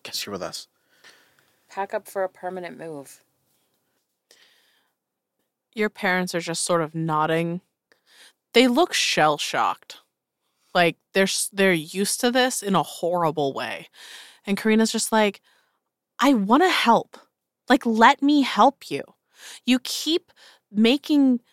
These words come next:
Speaker 3: me leave. You keep making me run, and I don't want to run. I want to help.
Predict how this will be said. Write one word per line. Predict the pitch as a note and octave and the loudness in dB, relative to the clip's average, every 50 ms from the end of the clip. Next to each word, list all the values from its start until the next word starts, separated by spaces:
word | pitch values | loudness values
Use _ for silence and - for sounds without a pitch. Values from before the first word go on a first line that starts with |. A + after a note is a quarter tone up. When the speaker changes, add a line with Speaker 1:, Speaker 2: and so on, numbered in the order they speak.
| _ _ _ _ - | _ _ _ _ -2
Speaker 3:
me | A3+ A3+ A#3 A3 | 2 2 2 2
leave. | G3+ F#3+ F3+ F3+ A3+ D4 F4 D#4 B3 G#3 F#3+ | 0 -2 -6 -6 -4 -2 2 2 2 0 0
You | F#3+ G3 | -4 -8
keep | - - D#4 E4 D4 - | -6 -2 -4 -2 -2 0
making | B3+ C4+ C4+ - D4 | -2 -2 0 0 0
me | C#4+ C#4+ C4+ B3+ | 2 2 2 0
run, | G#3+ F#3 E3+ G3 G#3+ C#4+ E4+ D#4+ C4+ | 0 0 2 6 8 8 8 8 6
and | A3+ G3 F#3+ | 2 0 2
I | G#3 B3 | 2 4
don't | C4+ D#4+ D#4 - - | 4 2 0 0 -6
want | G3 G3 F#3+ G3+ B3+ D#4+ D#4+ _ - | -8 -4 0 2 2 2 0 _ -4
to | - B3 A3+ | -2 -2 -2
run. | G3+ F#3 F#3 A3 D#4+ C4+ G#3 | 0 2 2 4 4 4 2
I | E3 - F#3 G3 | 0 0 2 0
want | G3 F#3+ G3+ A#3+ D4 | 2 2 2 4 4
to | D#4 | 2
help. | C4 - - - - D4+ C4 - - _ _ | 0 -2 -4 2 4 4 4 2 0 _ _